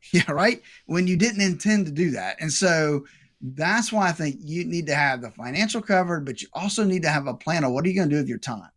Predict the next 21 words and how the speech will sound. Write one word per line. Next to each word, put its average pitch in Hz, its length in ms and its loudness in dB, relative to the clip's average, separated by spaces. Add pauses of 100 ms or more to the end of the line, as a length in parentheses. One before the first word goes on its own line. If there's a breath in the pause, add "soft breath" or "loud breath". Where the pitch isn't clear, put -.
(240)
You're 139 120 -4
gonna 123 100 -2
volunteer? 131 720 0 (640)
You're 107 100 -18
gonna 95 140 -20
travel? 202 640 2 (340)
W-, 170 240 -8
what's 202 280 -2
that 247 180 2
look 214 280 0
like? 127 360 -2 (100)
And 147 100 0
have 156 160 0
you 143 120 4
built 170 360 2
all 185 200 0
that 170 180 2
into 143 220 0
the 123 100 -4
planning 113 320 -8
process? - 540 -14